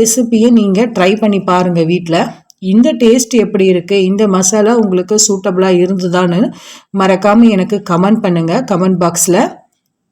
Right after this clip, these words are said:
நம்ம சேனலை சப்ஸ்கிரைப் பண்ணுங்க, மறக்காம அந்த பெல் பட்டனை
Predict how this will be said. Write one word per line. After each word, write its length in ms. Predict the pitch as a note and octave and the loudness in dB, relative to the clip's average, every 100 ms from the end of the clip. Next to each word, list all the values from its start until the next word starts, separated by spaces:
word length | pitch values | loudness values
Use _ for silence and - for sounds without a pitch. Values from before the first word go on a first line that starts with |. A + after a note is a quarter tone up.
| _ _ _ _ _ _ _ _ _ _ _ _ G#3 | _ _ _ _ _ _ _ _ _ _ _ _ -2
நம்ம 300 | G#3 A#3+ C#4+ - | 2 2 2 2
சேனலை 420 | A3+ A3+ A3 B3+ C#4+ - G#3+ | 2 2 2 2 0 -2 -2
சப்ஸ்கிரைப் 540 | G3 - B3+ B3+ A3+ | -2 -2 2 2 2
பண்ணுங்க, 280 | F#3+ F#3 F#3+ A3+ A#3 - _ G3 | 0 0 0 0 -4 -18 _ -4
மறக்காம 480 | G#3+ C4 B3+ G#3+ B3+ | -2 0 2 2 4
அந்த 120 | A#3 F#3+ F#3+ | 2 2 2
பெல் 180 | A#3 A3 | 2 2
பட்டனை 380 | A3+ G3+ F#3+ | 0 0 0